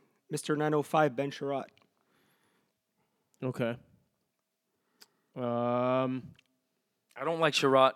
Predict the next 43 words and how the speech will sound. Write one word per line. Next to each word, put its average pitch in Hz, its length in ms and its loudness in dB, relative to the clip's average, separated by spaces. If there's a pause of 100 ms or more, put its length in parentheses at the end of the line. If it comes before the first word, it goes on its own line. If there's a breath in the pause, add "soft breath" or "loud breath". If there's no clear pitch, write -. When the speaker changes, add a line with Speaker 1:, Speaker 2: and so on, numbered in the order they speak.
Speaker 3:
I 110 100 -8
just, 110 300 -8
I 117 60 -10
feel - 180 -8
like 120 140 -6
he's - 160 -14
too 123 140 -10
s-, - 480 -14
uh, 107 280 -4
they're 113 220 -8
Speaker 1:
I 160 120 4
think 247 180 4
Speaker 3:
too, - 40 6
Speaker 1:
he's 190 120 4
got 196 140 10
Speaker 3:
too 185 60 8
Speaker 1:
a - 20 2
good 190 140 4
Speaker 3:
slow. 135 120 4
Speaker 1:
shot. - 200 4 (160)
I 165 60 0
think 226 140 4
he's 208 120 2
got 175 100 4
a 165 60 8
Speaker 3:
Both 165 80 6
Speaker 1:
good 180 60 4
Speaker 3:
of 151 60 2
them 165 120 4
Speaker 1:
sh- - 20 6
Speaker 3:
are 151 80 6
too 143 200 -6
slow, 135 320 0
too. 123 320 -8 (380)
Speaker 1:
Yeah, 160 80 0
but 165 120 6
I 180 80 8
think 202 140 0
he's 175 100 2
got 170 140 6
a 165 40 2
good 160 160 -2
shot. 180 280 -2